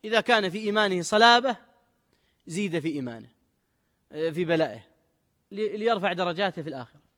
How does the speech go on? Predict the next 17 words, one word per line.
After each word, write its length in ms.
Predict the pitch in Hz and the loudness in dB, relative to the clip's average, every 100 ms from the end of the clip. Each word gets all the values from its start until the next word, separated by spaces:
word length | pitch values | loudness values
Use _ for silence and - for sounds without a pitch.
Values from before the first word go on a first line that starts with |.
| _ _ _ _ _ - | _ _ _ _ _ -6
وإن 220 | 190 220 | -4 -2
كان 240 | 247 233 190 | 0 0 -2
في 80 | |
إيمانه 440 | 226 226 233 226 208 | -4 2 4 4 4
رقة 360 | 233 - 240 - _ _ _ | 2 2 -2 -4 _ _ _
خفف 380 | - 247 - 160 | 0 0 0 -6
عنه 180 | 135 117 _ | -10 -12 _
رحمة 400 | 202 196 208 202 165 | -6 -6 -4 -6 -6
به 160 | 120 - _ _ _ | -12 -18 _ _ _
حتى 240 | 196 220 | -6 0
لا 80 | 208 | 2
يفتن. 280 | 139 - - _ _ _ _ _ _ _ _ _ _ _ _ _ | 2 -4 -20 _ _ _ _ _ _ _ _ _ _ _ _ _
"ولنبلونكم 960 | 175 202 208 185 214 220 208 - 196 - 196 | 4 6 6 8 8 8 4 0 -4 -12 -8
بشيء 500 | 190 - 208 208 190 | -6 0 0 0 -4
من 200 | 190 196 | -2 -2
الخوف 360 | 170 185 131 - _ _ _ _ _ _ | -2 -4 -6 -10 _ _ _ _ _ _
والجوع 500 | 160 175 156 202 156 | -8 -6 -4 -2 -2